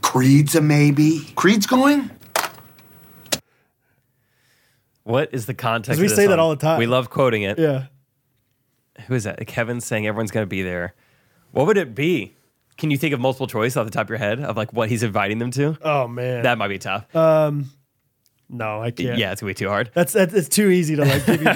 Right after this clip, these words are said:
Speaker 3: the
Speaker 2: <laughs>
Speaker 3: answer.
Speaker 2: Just the one that was in the office. Um, yeah, I guess I don't know again. I'm about to go, like, four for eight on this.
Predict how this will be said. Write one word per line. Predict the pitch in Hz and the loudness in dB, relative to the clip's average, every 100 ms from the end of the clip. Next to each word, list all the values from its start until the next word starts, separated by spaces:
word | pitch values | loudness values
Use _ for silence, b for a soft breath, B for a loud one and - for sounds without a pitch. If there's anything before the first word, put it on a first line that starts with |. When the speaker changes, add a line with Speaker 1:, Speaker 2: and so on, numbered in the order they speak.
| 147 | 0
Speaker 3:
the | - | -4
Speaker 2:
<laughs> | |
Speaker 3:
answer. | 139 143 135 131 | -4 -6 -6 -4
Speaker 2:
Just | 135 - | -4 -2
the | 110 | -4
one | 107 101 104 | -2 -2 -2
that | - | -2
was | 104 | -2
in | 95 | -2
the | 92 | 0
office. | 95 - 104 - b b b - | -2 -2 -6 -10 b b b 0
Um, | 123 123 123 | 2 4 2
yeah, | 135 | 2
I | 113 | 2
guess | 110 120 | -2 -2
I | 151 | 0
don't | 131 | 2
know | 113 | 2
again. | 131 95 - | 0 -4 -4
I'm | 127 | -2
about | 160 127 | 0 -2
to | |
go, | 117 120 | 0 -2
like, | 107 - | -2 -4
four | 113 117 | -2 0
for | 117 | 0
eight | 104 127 | 0 -2
on | 90 | -4
this. | 92 - - - | -6 -6 -6 -8